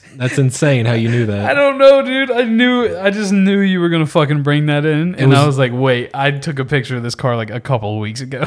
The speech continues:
Speaker 2: <laughs>
Speaker 1: It was by the Krispy Kreme on Richmond Road when I was coming here earlier. Um, yeah, I, it's cool looking. I, I can't lie, it's really cool.
Speaker 2: For everyone wondering, it's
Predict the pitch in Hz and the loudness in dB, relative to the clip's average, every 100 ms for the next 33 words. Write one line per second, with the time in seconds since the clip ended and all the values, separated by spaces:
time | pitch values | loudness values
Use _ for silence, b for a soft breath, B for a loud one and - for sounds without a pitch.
0 | - - 131 135 127 127 127 120 127 131 | -10 -8 -2 0 2 2 0 0 0 0
1 | - 120 135 127 113 117 117 123 117 117 | 0 0 0 2 0 -2 -2 -2 0 0
2 | 104 107 107 104 117 107 101 101 98 101 | 0 -2 -4 -4 -4 -4 -4 -4 -6 -6
3 | 98 101 98 _ 113 107 101 92 95 339 | -6 -8 -10 _ -8 -6 -6 -6 -10 -14
4 | 139 117 107 95 95 110 107 101 101 _ | -8 -6 -4 -4 -8 -10 -10 -10 -12 _
5 | - 151 - - 185 220 143 120 156 156 | -6 -4 -4 -4 -2 0 -2 -2 -4 -4
6 | 117 117 113 - 160 113 131 123 117 131 | -6 -4 -6 -4 -4 -4 -4 -4 -4 -6
7 | 101 123 123 101 127 120 110 - 143 143 | -4 -2 -2 -2 -2 -2 -4 -6 -2 2
8 | 139 127 120 123 131 127 113 104 95 98 | 2 2 -2 -6 -8 -4 -2 -4 -6 -8
9 | - 113 - | -12 -12 -12